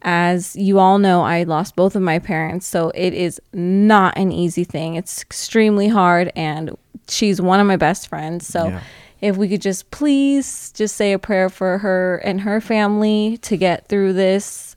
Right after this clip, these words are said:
Speaker 1: It's not easy, and to give them the strength, you know, it's, he had five daughters and a wife, and they're all just trying to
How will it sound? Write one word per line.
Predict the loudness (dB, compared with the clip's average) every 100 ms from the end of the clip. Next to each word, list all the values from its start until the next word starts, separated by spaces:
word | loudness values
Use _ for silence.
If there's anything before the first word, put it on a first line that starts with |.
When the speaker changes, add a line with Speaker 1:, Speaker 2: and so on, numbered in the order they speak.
| _ -14
Speaker 1:
It's | -10 0
not | 4 4 2
easy, | -2 -4 -2 -2 -2 -4
and | -6 -8 -8 -10 -14 _ _ _ -8
to | -2
give | 2 2
them | 2 2 0
the |
strength, | -2 -2 -2 0 -2 -2
you |
know, | -2 0 -2
it's, | -4 -8 -20 _ _ _ _ _ -16 -2
he | 2 4
had | 4 2
five | 2 4 4
daughters | 2 -2 -2 -2 -4 -6 -10 -20 -20 -10
and | 0 4 6
a |
wife, | 6 6 6 0 -2
and | 0 2 2 0 -4
they're | -2 2 2 4
all | 4 4 2
just | -2 -6 -6
trying | -2 -2
to | -2 -6